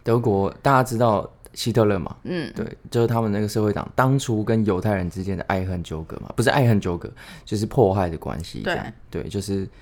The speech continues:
Speaker 1: 犹太人被送进集中营嘛。
Speaker 2: 嗯。
Speaker 1: 然后就被灌毒气嘛。对。然后我就想说，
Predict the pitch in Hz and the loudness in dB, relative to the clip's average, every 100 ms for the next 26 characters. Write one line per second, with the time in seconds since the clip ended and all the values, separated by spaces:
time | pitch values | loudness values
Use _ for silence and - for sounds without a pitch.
0 | - - 110 117 107 107 113 104 95 90 | -20 -2 4 4 4 2 2 0 0 -6
1 | 85 85 - 55 - 180 - - - - | -4 -6 -6 -8 -6 -6 -8 -14 -20 -8
2 | 95 92 98 101 104 98 107 92 87 - | -2 0 0 0 0 2 0 0 -4 -8
3 | - - - - - - - - 92 95 | -10 -10 -12 -18 -20 -20 -20 -6 -6 -6
4 | - - - 117 135 147 92 104 | -16 -20 -4 0 0 -2 -4 -4